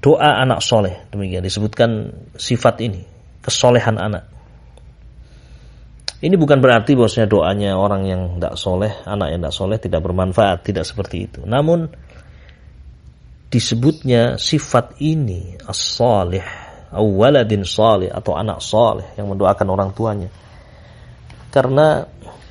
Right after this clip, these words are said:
doa orang yang soleh itu lebih diharapkan untuk dikabulkan.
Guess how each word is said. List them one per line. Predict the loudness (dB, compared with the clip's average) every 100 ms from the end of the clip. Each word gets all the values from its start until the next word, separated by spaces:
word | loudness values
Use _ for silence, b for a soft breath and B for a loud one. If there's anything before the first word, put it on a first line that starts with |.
| B
doa | 2 4 6 4
orang | 4 2
yang | 0 0
soleh | 2 4 4
itu | 2 2
lebih | 2 2 0 -2
diharapkan | -2 2 4 2 2 0 0
untuk | -2
dikabulkan. | -4 0 2 2 0 -2 -6